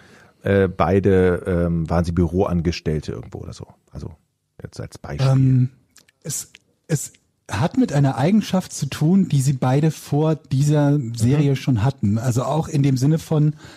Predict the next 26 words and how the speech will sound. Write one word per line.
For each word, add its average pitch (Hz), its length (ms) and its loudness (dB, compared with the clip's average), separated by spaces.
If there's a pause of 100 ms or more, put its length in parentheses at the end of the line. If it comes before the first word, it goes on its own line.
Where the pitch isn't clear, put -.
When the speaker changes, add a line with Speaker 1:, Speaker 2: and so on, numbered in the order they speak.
(300)
Speaker 2:
wenn 139 220 0
sie 151 120 0
beide 151 320 0
vor 170 240 -2
dieser 147 260 2
Serie 151 340 2
eine 127 140 2
unterschiedliche 143 580 0
Körpergröße 113 720 0
hatten, 147 420 0 (160)
haben 139 220 2
sie 151 100 0
die 135 120 0
auch 131 140 2
nach 135 200 2
der 123 140 0
Serie 104 300 0
noch. 101 280 -2
Aber 110 120 0
damit 110 180 0
ist 113 140 -4
die 131 60 -2
Aussage 117 300 0
ja 117 100 0
auch 104 180 -2
richtig. - 400 -8